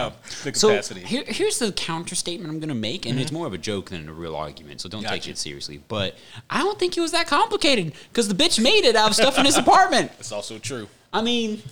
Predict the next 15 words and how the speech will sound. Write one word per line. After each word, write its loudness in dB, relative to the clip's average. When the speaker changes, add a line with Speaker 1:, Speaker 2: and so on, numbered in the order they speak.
Speaker 2:
he, -2
he, 2
he 2
listed 6
off 4
impressive 2
sounding 2
ingredients, 2
you 2
know, 4
like 0
the, 0
uh, 2
the -2
la-, 0